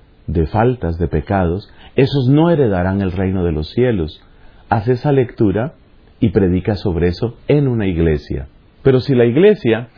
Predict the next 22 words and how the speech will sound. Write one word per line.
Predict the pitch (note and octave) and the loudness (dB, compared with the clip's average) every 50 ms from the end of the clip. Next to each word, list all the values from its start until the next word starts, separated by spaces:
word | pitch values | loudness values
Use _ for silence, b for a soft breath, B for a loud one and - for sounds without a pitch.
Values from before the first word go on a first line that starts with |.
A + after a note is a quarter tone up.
| b b b b | b b b b
se | b - - C3+ A#2+ | b -2 0 0 2
declara, | A#2 A2+ - - D#3+ - D3 B2+ B2+ C3+ - | 2 0 0 -2 0 0 2 2 0 0 -2
y | - B2 A2+ | -2 -2 -2
eso | G#2+ B2+ C3+ | 0 0 0
lo | B2+ A#2 | 2 2
declara | G2+ F#2 - A2 A2 A2 A2+ A2 | 0 0 0 0 0 0 0 -2
el | G#2 | -2
Estado, | F#2+ F2+ - - B2+ A2 G2 F2+ F#2 F#2+ | -4 -4 -4 -4 -2 -2 -2 -2 -2 0
lo | F#2+ F#2+ | 0 0
declara | F2+ F2+ F2+ - A2 A2 A2+ A#2+ | 0 -2 -2 -2 -4 -2 -2 -2
un | B2 B2 | 0 0
lugar | B2 A2+ G#2 A#2 A2+ A2 | 0 0 0 -2 -2 -2
de | G#2+ G#2+ | -2 -4
acceso | F#2 - - A2+ G2+ - G#2 F2+ | -4 -4 -4 -6 -4 -4 -4 -4
público, | - C3 B2+ A2+ G2+ E2+ D#2+ - F#2+ | -2 -2 -2 0 0 -2 -4 -2 -2
un | F#2+ G2+ | -2 -2
lugar | G#2+ G2 G2 G2 G#2 G2 | -2 -2 -2 -4 -4 -4
público, | - A2+ G#2+ G2+ F#2 E2 D2+ - - D#2+ E2 - - B B B B B B B B | -4 -2 -2 -2 -2 -4 -4 -4 -4 -6 -6 -6 -10 B B B B B B B B
y | B B2 | B 0
si | A2 B2 C#3 | 2 4 4
ese | C#3+ C#3 C#3+ G3 F3 | 4 4 2 0 0
lenguaje | D#3+ C#3 B2+ A#2 B2 C3+ B2+ A2 F2+ F2 E2 F2+ G#2 | 0 0 0 0 0 0 0 -2 -2 -4 -4 -6 -8